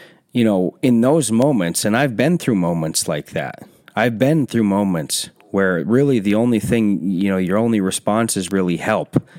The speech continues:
I can't do this. I'm in over my head." And if your fallback belief is that, you know what, uh, God doesn't give people more than they can handle,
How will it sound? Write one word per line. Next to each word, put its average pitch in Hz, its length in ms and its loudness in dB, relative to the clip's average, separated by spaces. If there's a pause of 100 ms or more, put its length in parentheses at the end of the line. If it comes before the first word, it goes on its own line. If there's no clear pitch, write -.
(260)
I 98 140 0
can't 98 340 -2
do 104 160 0
this. 76 380 -6 (220)
I'm 104 200 2
in 113 180 2
over 98 220 0
my 92 160 -2
head." 92 340 -4 (1400)
And 123 420 2 (480)
if 123 220 0
your 110 120 2
fallback 135 720 0
belief 123 480 0
is 95 240 -2
that, 95 480 -2
you 139 100 2
know 147 120 2
what, 127 320 0
uh, 104 320 -2 (160)
God 131 400 0
doesn't 131 360 0
give 123 360 0
people 110 340 -2
more 107 300 0
than 104 180 0
they 101 160 0
can 98 220 -2
handle, 104 580 -2